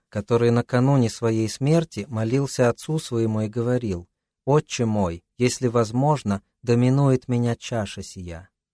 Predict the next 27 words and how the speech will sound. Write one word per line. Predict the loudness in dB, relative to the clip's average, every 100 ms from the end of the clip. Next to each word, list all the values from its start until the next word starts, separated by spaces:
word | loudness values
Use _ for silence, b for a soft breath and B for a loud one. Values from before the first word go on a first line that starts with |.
| _ _ _ _
Но | -2
ведь | 0 0 0
эта | -2 -4
чаша | -2 0 0 -2
его | 0 2
не | 2 2
миновала. | 0 0 0 -2 -2 -4 -12 _ _ _ _ _
Значит, | -2 0 0 -2 -4
ответ | -6 -2 -2 0
на | 2
молитву | 2 4 2 0 0 -2
был | 0 0 0
иной. | 0 0 0 -2 -6 _ _ -6
Чашу | 2 2 2 -6
страданий, | -6 -4 -2 0 2 2 0
скорби | -2 -4 -2 -2 -4
и | -4 -8
смерти | -4 0 2 0 -6 -10 _ _ -6
Иисусу | -6 -6 -6 -8 -8
Христу | -10 -6 -6 -6 -4 -2
надлежало | -2 -2 -6 -6 -4 -2 -4
испить. | -8 -10 -10 -12 -20 _ _ _ _ _ _ -12
Зная | -2 2 4 4
это, | 4 0 2 -2
он | -2 -2
говорил | 0 2 2 2 2
Отцу: | 0 -2 -4 -4